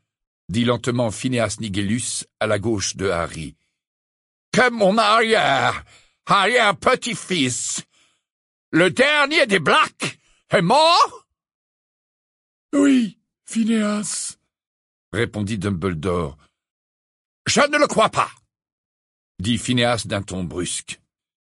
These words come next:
Speaker 1: Harry tourna la tête à temps pour le voir sortir de son portrait, et sut aussitôt qu'il allait se rendre dans son autre tableau du square Grimord. Peut-être irait-il ainsi de toile en toile, en appelant Sirius dans toute la maison.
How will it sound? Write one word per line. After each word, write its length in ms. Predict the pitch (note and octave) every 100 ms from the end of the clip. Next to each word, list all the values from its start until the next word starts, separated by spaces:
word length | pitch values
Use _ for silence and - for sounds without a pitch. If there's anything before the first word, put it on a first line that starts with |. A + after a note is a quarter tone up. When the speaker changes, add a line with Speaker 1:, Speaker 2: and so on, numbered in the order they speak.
| _ _ _ _ _ -
Speaker 1:
Harry 280 | C3+ C#3+ D#3
tourna 280 | C#3 C#3
la 100 | B2+
tête 240 | A#2+ D3 A#2+
à 60 |
temps 220 | A2 D3 C#3+
pour 120 | A#2
le 80 | G#2
voir 220 | G#2+ A2
sortir 340 | - A2 C#3
de 60 | G#2
son 180 | G2+ G#2
portrait, 500 | G2+ - - G#2+ G#2+ - _ _ _ _ _ _
et 80 | C3+
sut 320 | B2 - A#2+ -
aussitôt 500 | D3+ - B2 - A#2+
qu'il 160 | G2+ G#2
allait 160 | G2+
se 140 | G2 G2+
rendre 260 | G#2+ F2+
dans 140 | E2+ F2
son 220 | - F#2
autre 220 | A#2 -
tableau 360 | F2 F#2 D#2+ G2+
du 80 |
square 320 | D#2+ - F#2 D#2+
Grimord. 520 | - D#2 C#2 - - - _ _ _ _ _ _ _ _ _ _
Peut-être 340 | C3+ B2 F#3+ E3
irait-il 420 | D3 C#3+ - D3+
ainsi 220 | A#2+ -
de 80 | A#2+
toile 300 | A2+ D3 C3+
en 80 | A2+
toile, 500 | - A#2+ C3+ G2+ E2 - _ _ _ -
en 100 | A#2
appelant 260 | A2 B2+
Sirius 440 | A2+ - A2+ C3 G2+
dans 100 | F#2+
toute 220 | - -
la 80 | A#2
maison. 400 | G#2 G#2 B2